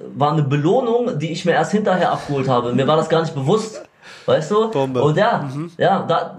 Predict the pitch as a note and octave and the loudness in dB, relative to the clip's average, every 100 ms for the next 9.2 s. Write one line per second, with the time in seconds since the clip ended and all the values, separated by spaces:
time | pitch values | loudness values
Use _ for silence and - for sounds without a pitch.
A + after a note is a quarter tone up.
0 | A2 D#3 D#3+ G3+ G3 F#3 F#3 F3+ F3+ E3+ | 0 0 2 2 2 0 0 2 2 2
1 | F3+ D#3+ - E3 G#3 G3+ C#3 B2 C#3+ C#3 | 0 -4 0 0 0 -2 -4 -2 -2 -2
2 | - A2+ C#3+ - - C#3+ E3 D#3 D3 - | -4 -2 -2 -2 -4 0 0 0 -4 -4
3 | C#3+ - C#3+ C#3+ C#3 C3+ - - C#3 B2+ | -4 0 0 0 0 -4 -10 -8 -4 0
4 | C#3 C3 C#3+ E3+ D#3 - D#3+ D3+ C3+ - | 2 2 2 -2 -4 -2 2 2 2 0
5 | C3+ E3 G3 - - C3+ C3 - - _ | 2 2 0 -8 -4 -2 -2 -8 -20 _
6 | _ _ C3 D#3+ F#3+ D3+ B2 D3 D3+ D3 | _ _ 0 4 4 0 0 2 4 2
7 | - - - _ _ _ - C3+ D#3 - | 0 -12 -20 _ _ _ -2 2 2 0
8 | C#3 C3+ D3 C3+ B2+ B2+ A#2+ A#2 C3+ C3 | 0 0 2 0 2 2 2 2 -2 2
9 | B2+ A#2+ | 0 0